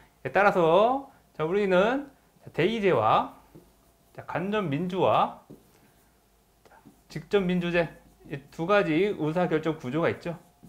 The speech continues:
자,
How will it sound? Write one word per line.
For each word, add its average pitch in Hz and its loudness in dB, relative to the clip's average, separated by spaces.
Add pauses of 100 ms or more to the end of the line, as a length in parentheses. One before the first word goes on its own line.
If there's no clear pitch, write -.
(2250)
자, - -20